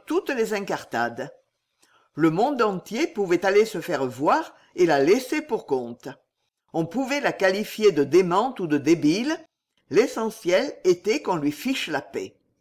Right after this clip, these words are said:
Elle n'avait pas avoué à ses filles qu'elle avait l'esprit clair comme de l'eau de roche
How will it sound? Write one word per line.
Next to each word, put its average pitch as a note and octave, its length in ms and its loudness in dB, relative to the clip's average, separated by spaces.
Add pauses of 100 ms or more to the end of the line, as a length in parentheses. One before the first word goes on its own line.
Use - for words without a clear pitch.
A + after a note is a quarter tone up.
(720)
Elle D3+ 220 0
n'avait D3+ 240 0
pas C#4+ 320 0
avoué G#3+ 380 4
à E3 60 0
ses D3 180 -4
filles B3 440 -2
qu'elle D#3+ 200 0
avait D3+ 160 0
l'esprit D3 440 -4
clair A3 380 -4
comme A3 240 -2
de F3 80 0
l'eau D#3+ 180 0
de C3 120 2
roche F3+ 480 0